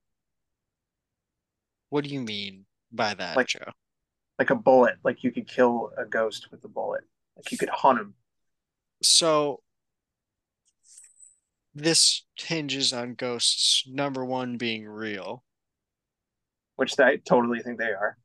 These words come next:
Speaker 1: And then number two, being tangible.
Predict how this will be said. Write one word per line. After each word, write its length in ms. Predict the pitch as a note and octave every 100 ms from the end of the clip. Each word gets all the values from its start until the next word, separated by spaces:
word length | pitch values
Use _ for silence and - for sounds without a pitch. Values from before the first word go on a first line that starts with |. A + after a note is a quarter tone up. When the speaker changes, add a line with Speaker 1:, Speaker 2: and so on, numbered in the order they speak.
| _
Speaker 1:
And 160 | E3 E3
then 140 | D#3
number 300 | D3+ D3 C#3
two, 240 | C3+ - C3+
being 440 | B2+ C3+ B2+ A#2+
tangible. 760 | - - B2 A2+ G#2+ G#2+ A2